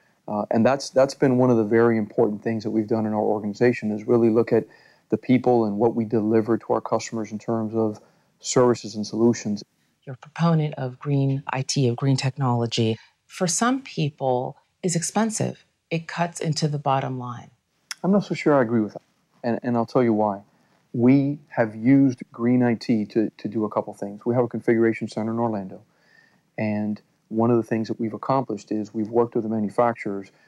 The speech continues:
Speaker 1: to reduce the amount of corrugated boxes that they send us. So instead of twenty units and twenty individual boxes, we now have one big box with twenty units inside. That reduces the footprint by about eighty percent.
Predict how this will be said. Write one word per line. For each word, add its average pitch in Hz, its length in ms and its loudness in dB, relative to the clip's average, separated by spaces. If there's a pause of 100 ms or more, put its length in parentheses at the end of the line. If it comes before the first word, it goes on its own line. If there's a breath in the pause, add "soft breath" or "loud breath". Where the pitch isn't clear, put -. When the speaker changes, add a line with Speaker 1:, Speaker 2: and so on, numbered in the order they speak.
(200)
Speaker 1:
to 123 140 2
reduce 110 480 0
the 120 60 -4
amount 110 200 0
of 104 80 -6
corrugated 110 540 0
boxes 107 400 -4
that 104 140 -6
they 107 100 0
send 101 340 -4
us. - 120 -18
So 110 260 -2
instead 117 260 2
of 120 240 2 (540 soft breath)
twenty 131 340 2
units 117 400 2
and 110 100 -6
twenty 120 340 0
individual 110 400 2
boxes, 110 420 -2
we 107 80 -6
now 113 140 -2
have 113 220 -4
one 113 240 0
big 110 260 0
box 101 360 -2 (380 soft breath)
with 110 160 -2
twenty 110 280 0
units 131 280 4
inside. - 320 -8 (460)
That 127 160 2
reduces 117 480 0
the 101 60 -10
footprint 117 500 -4
by 104 140 0
about 104 300 2
eighty 110 200 -2
percent. 107 340 -10